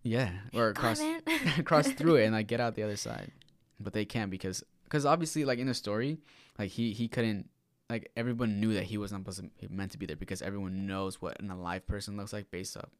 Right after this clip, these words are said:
Speaker 1: uh, or, like, a dead person that's a soul there. So everyone would be
Speaker 2: Mm.
Speaker 1: able to spot us immediately if we got to
Speaker 2: But
Speaker 1: there.
Speaker 2: they can't do anything to you,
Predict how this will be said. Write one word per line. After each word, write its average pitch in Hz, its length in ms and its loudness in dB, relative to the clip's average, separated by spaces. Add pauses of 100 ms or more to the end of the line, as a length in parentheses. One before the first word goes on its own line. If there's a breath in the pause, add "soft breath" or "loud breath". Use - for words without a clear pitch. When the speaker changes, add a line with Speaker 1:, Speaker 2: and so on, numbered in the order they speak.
Speaker 1:
uh, 95 260 -8
or, 95 260 -6 (320 soft breath)
like, - 120 -10
a 92 40 -6
dead 85 240 -6
person - 320 -2
that's - 140 -12
a 82 60 -10
soul - 360 -8
there. - 240 -14 (840 soft breath)
So - 340 -12 (260)
everyone 202 300 2
would 107 120 0
be 104 100 0
Speaker 2:
Mm. - 20 2
Speaker 1:
able 95 160 -2
to 107 60 -4
spot 95 340 -4
us 90 160 -8
immediately 92 380 -8
if - 120 -14
we - 60 -10
got - 240 -10
to 208 80 -10
Speaker 2:
But 202 160 -2
Speaker 1:
there. 143 180 -16
Speaker 2:
they 190 140 -8
can't - 360 -16
do 208 100 -12
anything 208 280 -12
to - 100 -18
you, 226 180 -14